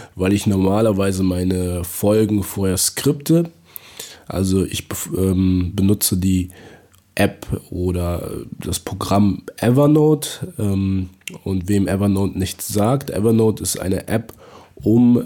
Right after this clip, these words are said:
ähm, ja, Notizen einfach zu machen. Und diese Notizen kannst du füllen mit Links, mit, ähm, Texten und, äh, das Ganze echt cool markieren.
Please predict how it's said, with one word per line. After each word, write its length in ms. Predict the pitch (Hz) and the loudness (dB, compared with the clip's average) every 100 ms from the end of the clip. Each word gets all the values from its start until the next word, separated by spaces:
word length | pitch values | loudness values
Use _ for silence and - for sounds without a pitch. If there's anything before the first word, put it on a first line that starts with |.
| - | -2
ähm, 520 | 101 95 95 92 90 - _ _ _ _ _ _ - - | 0 2 2 0 -2 -10 _ _ _ _ _ _ -20 -10
ja, 240 | 92 92 95 | -2 2 2
Notizen 600 | 92 90 - 110 - 101 | 2 -2 -2 -2 -2 -2
einfach 320 | 85 85 - | -4 -6 -8
zu 180 | - 87 | -8 -6
machen. 440 | 85 - - - - - - - | -6 -8 -12 -14 -20 -20 -20 -16
Und 160 | - 87 | -6 -4
diese 180 | 92 92 | 0 0
Notizen 480 | 95 - 139 - 98 | 0 -2 -4 -4 -2
kannst 280 | 104 - | -2 -2
du 40 | 95 | -6
füllen 420 | - 139 143 123 | -2 2 4 4
mit 180 | 101 - | 2 2
Links, 640 | 107 123 123 117 - - | 4 4 4 2 0 0
mit, 460 | 101 92 - - - | 0 0 -6 -12 -8
ähm, 420 | 98 98 90 87 87 - - - - - - _ _ - | -6 -6 -4 -6 -10 -18 -20 -20 -20 -20 -20 _ _ -2
Texten 880 | 123 120 - - 113 107 104 104 98 | 0 0 -2 -2 0 2 2 2 -2
und, 560 | - 101 98 95 92 | -4 -2 0 -2 -2
äh, 140 | 92 92 | -4 -4
das 180 | 90 | -4
Ganze 540 | - 98 - 101 92 - | -4 -4 -2 -2 -4 -2
echt 360 | 101 - - | -2 -2 -2
cool 120 | 113 101 | 2 2
markieren. 600 | 98 - 131 147 180 | 2 0 2 4 2